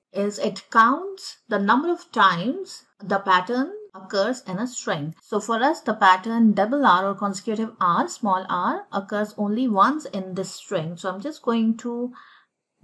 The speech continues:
do a regex count here and execute this query, and you can see that the number of times the pattern occurs is one.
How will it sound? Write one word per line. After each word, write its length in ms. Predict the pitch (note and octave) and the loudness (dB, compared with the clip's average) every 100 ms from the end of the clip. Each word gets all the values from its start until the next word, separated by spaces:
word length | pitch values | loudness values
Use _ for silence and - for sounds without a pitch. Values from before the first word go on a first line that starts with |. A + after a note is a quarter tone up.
| G3 | -8
do 260 | G#3+ A3 | -4 -4
a 180 | - G3 | 0 0
regex 460 | F#3 F3+ F#3 F3 - - | 0 -4 -8 -12 -16 -2
count 380 | F3+ F3 A3+ | 0 2 0
here 500 | A3+ G3+ F3 F#3 F4 - _ _ _ F#3+ | -2 -4 -4 -2 -6 -10 _ _ _ -10
and 120 | F#3 | -8
execute 580 | F3 - - G3+ F#3 F#3+ | -8 -10 -10 -6 -4 -6
this 180 | F#3 | -10
query, 380 | - G3 F3+ C#4+ | -4 -2 0 -2
and 140 | F#4 C#4+ | -2 0
you 80 | A3 | 0
can 220 | G#3+ G#3 | 0 -4
see 280 | - D4 F4+ | -4 -10 0
that 240 | G#3 G3+ | 2 2
the 60 | G3+ | -2
number 220 | G3 G3 | -6 -4
of 200 | G3 G3 | -6 -4
times 420 | A3 F#3+ G#3 C#4 | -2 -2 -2 -6
the 120 | - G3 | -6 -2
pattern 380 | F#3 F3+ G3 G3 | 0 0 -6 -8
occurs 520 | F#3+ - F3+ G3 G#3+ - | -10 -6 -4 -4 -8 -10
is 240 | F3+ F#3+ - | -8 -8 -12
one. 420 | F3+ F3+ E3 E3 | 0 4 4 2